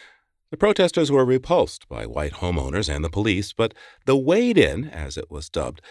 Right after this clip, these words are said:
became part of the civil rights movement, not only in the Deep South, but also in the North. Connecticut and other northern states also had a long history of wealthy white folks barring people of color and the less affluent from their sandy shorelines. So in the nineteen sixties,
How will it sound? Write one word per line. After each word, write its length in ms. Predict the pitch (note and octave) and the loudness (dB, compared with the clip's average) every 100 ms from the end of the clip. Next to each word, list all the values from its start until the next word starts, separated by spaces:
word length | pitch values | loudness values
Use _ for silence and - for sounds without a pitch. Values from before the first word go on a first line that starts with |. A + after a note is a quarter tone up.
| _ | _
became 340 | D2+ - F#2 | -8 0 0
part 240 | D#2+ A2+ A2+ | 0 -2 -2
of 120 | F#2+ | -2
the 60 | E2 | -4
civil 320 | - C#3 C3+ | -2 0 2
rights 300 | B2+ D#3+ - | 2 0 0
movement, 460 | A2 D#2 C2 A1 - | -2 -2 -4 -14 -8
not 220 | F#2+ G#3 | -2 0
only 240 | G#3 F#3+ | 0 0
in 80 | E3+ | -2
the 80 | C3+ | -2
Deep 240 | A#2+ C3+ | -2 -2
South, 420 | - G3 C#3 F#2+ - _ - | 0 0 0 0 -6 _ -6
but 100 | A2 | -2
also 360 | D#3 G#3 D2+ | -2 -2 -4
in 80 | E2 | -2
the 80 | G2+ | 0
North. 420 | F#3 F3+ - - _ _ - - - - - | 0 -2 -4 -12 _ _ -20 -20 -20 -8 2
Connecticut 440 | E3 G#3+ G#3+ G3 | 4 4 4 4
and 120 | D#3 | 4
other 260 | A2 F3+ F#3+ | 2 2 4
northern 440 | C3+ F#2 D#2+ D2 | 4 4 2 -2
states 400 | - E2 F2 - | -4 -2 -2 -2
also 380 | - D#3 G3 E3+ | -6 -6 -2 -2
had 140 | A#2 | 0
a 40 | D2+ | -2
long 420 | C#2 D2+ E2 E2+ | -4 -2 -2 -4
history 460 | D#2+ G2 - D2+ C2 | -4 -6 -6 -8 -8
of 120 | A#1+ | -10
wealthy 460 | A#1 D2 F#2 F#2 | -6 -4 -2 -4
white 340 | D2+ D#2 G#2 - | -2 0 -2 0
folks 280 | D#2+ E2 - - _ | -2 -2 -6 -20 _
barring 320 | B1+ C#2+ E2+ | -6 -2 -2
people 320 | D#2+ F#2+ G#2+ G#2 | 0 0 2 0
of 140 | F#2+ | 0
color 360 | - C#3 E2 G#2+ | 0 2 2 0
and 300 | F2+ G2+ G2+ | -2 -4 -6
the 100 | G2 | -4
less 200 | A2+ - | -4 -2
affluent 520 | D#3+ - F2+ D2+ D2+ | -2 0 -2 -4 -8
from 200 | D#2+ D#2+ | -10 -8
their 120 | G2+ | -6
sandy 360 | - D2 C#2 G2+ | -4 -4 -4 -6
shorelines. 720 | - F#3 A2 A#1 G1+ - - - - - - _ _ | 0 0 2 -2 -8 -18 -20 -20 -20 -20 -20 _ _
So 200 | - E3+ | 2 2
in 60 | |
the 80 | D3+ | 4
nineteen 320 | D#3+ F#3+ G3 | 2 0 -2
sixties, 500 | F#3 F#3 - C#3+ C#3 | 2 2 2 0 -2